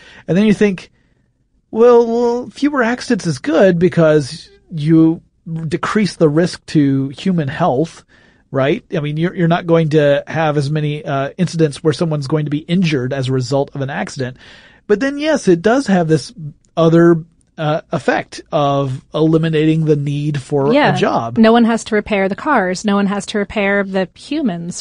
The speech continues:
Speaker 2: when they
Speaker 1: <laughs>
Speaker 2: get hurt.
Speaker 1: So
Speaker 2: I mean, you know, this has kind of far-reaching effects,
Speaker 1: Yeah,
Speaker 2: sure.
Speaker 1: there's a domino effect, definitely, right?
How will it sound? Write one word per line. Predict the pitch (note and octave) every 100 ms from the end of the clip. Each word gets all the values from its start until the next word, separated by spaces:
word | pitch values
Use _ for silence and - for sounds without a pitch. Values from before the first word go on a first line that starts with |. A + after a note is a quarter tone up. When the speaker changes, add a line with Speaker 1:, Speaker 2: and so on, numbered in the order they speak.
| -
Speaker 2:
when | -
they | A#3 -
Speaker 1:
<laughs> |
Speaker 2:
get | - -
hurt. | - F3 F3 -
Speaker 1:
So | - F#3+
Speaker 2:
I |
mean, | F3 G#3 G#3+
you | C4+
know, | G3+
this | G#3+
has | C4 B3
kind | - F#4
of | C4
far-reaching | A#3+ G#3 G#3+ G#3+
effects, | G3 D4 G3 -
Speaker 1:
Yeah, | G3+ F#3+
Speaker 2:
sure. | A3 F3+
Speaker 1:
there's | G3+ G#3
a | A3
domino | F3 D4+ D4 E3
effect, | C3+ C#3 B2 -
definitely, | A#3 B3+ F#3 C#3+ B2 A2+
right? | B2+ F3+ D4